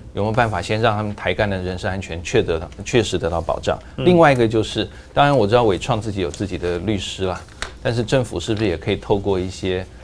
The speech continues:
Speaker 1: 这个，这个法律的援助啊，让他们知道在打跨国官司的时候需要有什么样的一个正确的态度或因应？我为什么这样讲？因为其实这件事情既然是劳资纠纷，不，不，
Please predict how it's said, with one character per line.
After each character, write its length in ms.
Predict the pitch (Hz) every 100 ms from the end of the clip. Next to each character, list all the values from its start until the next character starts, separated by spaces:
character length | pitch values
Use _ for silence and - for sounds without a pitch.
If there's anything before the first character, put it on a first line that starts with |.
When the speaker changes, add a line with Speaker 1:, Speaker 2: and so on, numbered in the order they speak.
| - -
Speaker 1:
这 120 | - 95
个， 420 | 90 82 78 80
这 120 | 85
个 340 | 76 82 80 82 -
法 200 | 92 82
律 180 | 107 95
的 100 | 87
援 300 | 85 78 95
助 240 | 120 90
啊， 120 | 50 - -
让 140 | 117 104
他 120 | 101
们 140 | 107
知 180 | 104 107
道 160 | 107 92
在 160 | 101 -
打 160 | - 90
跨 300 | 80 - 117
国 320 | 98 87 95 - -
官 200 | 110 101
司 240 | 98 - 95
的 140 | 85
时 120 | 85
候 240 | 92 92 - - -
需 160 | - -
要 140 | 101
有 100 | 87
什 160 | 85 80
么 100 | 78
样 160 | 98 90
的 160 | 80
一 120 | 67
个 100 | 85
正 220 | 82 117 90
确 140 | 101
的 100 | 85
态 220 | 80 110 92
度 120 | 87
或 180 | 98 90
因 260 | 98 95
应？ 120 | 98 - - -
我 80 | 113
为 80 | 165
什 120 | 117
么 60 |
这 80 | 107
样 100 | 117
讲？ 220 | 101 -
因 80 | 117
为 100 | 131
其 140 | 117 107
实 200 | 104 101 - -
这 120 | 143
件 100 | 127
事 140 | 135
情 180 | - 95
既 100 | 92
然 140 | 117 107
是 160 | 113
劳 180 | 95 92
资 220 | 104 98
纠 180 | 95 95
纷， 220 | 92 92
不， 180 | 92 117 - - -
不， 140 | 147